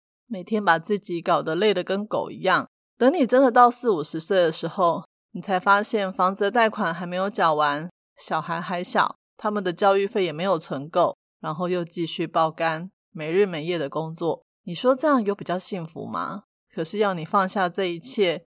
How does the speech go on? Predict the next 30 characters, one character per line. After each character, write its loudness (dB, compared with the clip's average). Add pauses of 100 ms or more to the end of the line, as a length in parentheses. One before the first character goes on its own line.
(160)
回 0
去 -2
过 6
简 -2
单 2
朴 -4
实 -4
的 2
生 -2
活， -2 (140)
有 -4
可 -4
能 -6
吗？ -6 (400)
所 2
以 4
为 8
什 -2
么 -2
说 6
采 -2
集 -2
狩 4
猎 6
转 0
成 -2
农 -2
业 6
社 4
会 4